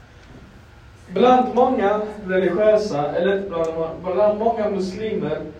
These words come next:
så har man bilden av en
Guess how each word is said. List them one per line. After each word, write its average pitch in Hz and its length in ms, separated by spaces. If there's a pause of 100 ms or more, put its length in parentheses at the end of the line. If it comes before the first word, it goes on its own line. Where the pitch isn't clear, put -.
(160)
så - 120
har 202 100
man 196 240
bilden 190 600 (240)
av 160 320
en 147 340